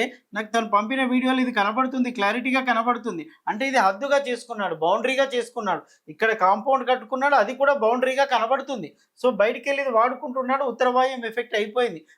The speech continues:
గొడవలు, అల్లర్లు, కొట్లాటలు ఉంటాయంటే తప్పకుండా ఉంటాయి. So, అప్పుడు ఏం చెప్పాను అంటే, ఇది మొత్తం తీసేయమని చెప్పాను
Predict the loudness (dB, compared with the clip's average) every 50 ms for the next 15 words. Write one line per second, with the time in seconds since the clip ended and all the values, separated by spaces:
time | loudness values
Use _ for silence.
0 | _ _ 0 2 2 4 4 4 4 4 4 4 4 2 0 -2 0 0 0 0
1 | 0 0 -2 0 2 2 2 2 0 -2 -4 -2 0 2 2 2 2 0 -2 -2
2 | -2 -2 -2 -4 -6 -6 -4 -2 0 0 0 0 0 0 -2 -2 -2 -6 _ _
3 | _ _ _ -2 0 0 0 2 2 2 2 2 2 2 2 4 4 2 2 2
4 | 0 0 2 2 2 2 -2 -4 -10 _ -14 -10 -6 -2 -2 -2 0 0 0 0
5 | 0 2 0 0 2 2 2 4 4 4 4 4 2 0 2 0 0 0 -2